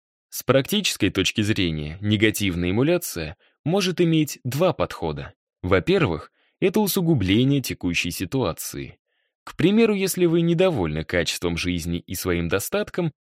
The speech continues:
то перенесите себя в наиболее паршивое положение бездомного, который в обмотках пытается уснуть на холоде, согреваясь у помойки.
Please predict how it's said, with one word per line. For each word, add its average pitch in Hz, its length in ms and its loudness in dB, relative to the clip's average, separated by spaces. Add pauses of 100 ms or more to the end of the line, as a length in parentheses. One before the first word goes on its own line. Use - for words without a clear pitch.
(160)
то 202 120 2
перенесите 190 640 -2
себя 113 320 0
в 95 60 -2
наиболее 107 440 2
паршивое 135 560 2
положение 123 560 0
бездомного, 135 680 0
который 90 360 0
в 85 100 -2
обмотках 117 580 -2 (320)
пытается 165 500 2
уснуть 156 360 2
на 170 120 -2
холоде, 95 560 -4 (160)
согреваясь 156 720 0
у 82 40 -6
помойки. 87 640 -6